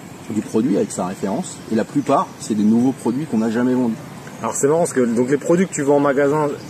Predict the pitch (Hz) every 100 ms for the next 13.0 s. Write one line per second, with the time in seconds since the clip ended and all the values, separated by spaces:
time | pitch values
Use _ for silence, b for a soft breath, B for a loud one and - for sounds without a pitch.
0 | - 113 104 - 117 113 131 127 120 143
1 | 185 147 - 170 - 139 131 170 147 147
2 | 151 139 127 139 180 127 117 123 139 170
3 | 160 147 143 127 131 131 123 127 139 135
4 | 143 - 110 151 151 143 104 - - 117
5 | 127 135 147 139 - - - 135 143 139
6 | 127 104 131 - 170 185 143 123 143 135
7 | 135 113 120 - 147 143 156 120 110 107
8 | - 139 139 - 233 - 240 - - -
9 | - - 127 123 123 120 123 - 147 151
10 | 156 127 110 113 110 110 110 110 - 113
11 | 113 110 101 92 123 - 139 127 - 143
12 | 143 - 110 107 - 123 120 127 139